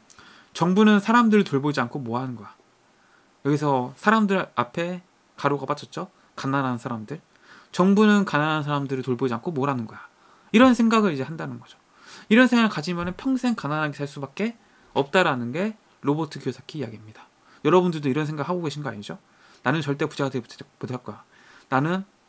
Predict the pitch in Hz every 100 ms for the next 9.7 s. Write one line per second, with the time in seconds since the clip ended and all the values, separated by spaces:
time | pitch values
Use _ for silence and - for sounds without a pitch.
0 | _ _ _ _ _ - 139 143 151 147
1 | 185 185 143 - 131 139 160 - 117 -
2 | - 104 - _ _ _ - 131 156 147
3 | 208 196 151 123 147 131 127 147 180 160
4 | 117 156 117 104 - _ _ _ _ _
5 | _ _ _ _ 127 165 143 160 151 147
6 | 160 160 113 - 123 _ _ _ _ _
7 | _ _ _ _ _ _ _ - 175 190
8 | 202 160 160 131 165 175 165 143 131 143
9 | 127 123 123 135 117 113